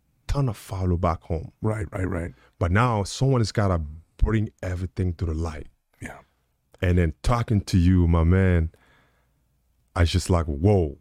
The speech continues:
Speaker 1: Mo, you gotta get it back on track." And
Speaker 2: Well,
Speaker 1: I, I
Speaker 2: I
Speaker 1: really
Speaker 2: love it.
Speaker 1: appreciate
Speaker 2: I
Speaker 1: that.
Speaker 2: think it's cool, man.
Speaker 1: Yeah,
Speaker 2: I think
Speaker 1: man.
Speaker 2: it's a great idea.
Speaker 1: Yeah.
Speaker 2: And listen, I gotta tell you, I'm super grateful for the time you spend with my son. I, I'm very, very grateful
Speaker 1: No, he's
Speaker 2: 'cause
Speaker 1: special.
Speaker 2: I didn't,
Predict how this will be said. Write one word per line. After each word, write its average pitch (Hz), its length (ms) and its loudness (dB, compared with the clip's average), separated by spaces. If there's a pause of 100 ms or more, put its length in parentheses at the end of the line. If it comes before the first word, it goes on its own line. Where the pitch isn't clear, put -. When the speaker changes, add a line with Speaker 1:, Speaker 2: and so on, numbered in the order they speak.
(720)
Speaker 1:
Mo, 92 360 -4 (960)
you 101 80 -10
gotta 92 180 -4
get 87 120 -6
it 85 60 -6
back 104 180 -6
on 117 120 -10
track." - 300 -12 (680)
And 85 100 2
Speaker 2:
Well, 95 180 -2
Speaker 1:
I, 98 60 -6
I 95 40 -2
Speaker 2:
I 113 160 0
Speaker 1:
really 139 120 0
Speaker 2:
love 127 140 0
it. 92 60 -6
Speaker 1:
appreciate - 120 -6
Speaker 2:
I 113 60 0
Speaker 1:
that. 117 40 0
Speaker 2:
think 120 120 0
it's 104 100 -8
cool, 117 240 0
man. 90 180 -4
Speaker 1:
Yeah, 85 340 0
Speaker 2:
I 117 120 0
think 113 60 0
Speaker 1:
man. 110 80 -2
Speaker 2:
it's - 140 -10
a - 20 -14
great 101 240 0
idea. 95 440 -4
Speaker 1:
Yeah. 85 120 -6 (280)
Speaker 2:
And 151 200 0
listen, - 280 -4 (140)
I 113 140 0
gotta 107 180 -2
tell 110 220 0
you, 104 100 -2
I'm 101 160 -2
super 120 320 -2
grateful 101 560 -2
for 113 300 -2
the 104 120 -2
time 104 240 -2
you 101 80 0
spend 98 280 -2
with 104 120 -4
my 95 140 -2
son. 101 520 -2
I, 101 140 -2 (200)
I'm 101 280 0
very, 107 300 0
very 98 220 -4
grateful 101 300 0
Speaker 1:
No, 98 60 2
he's 95 140 2
Speaker 2:
'cause - 120 -8
Speaker 1:
special. 85 380 0 (120)
Speaker 2:
I 117 180 0
didn't, 117 380 0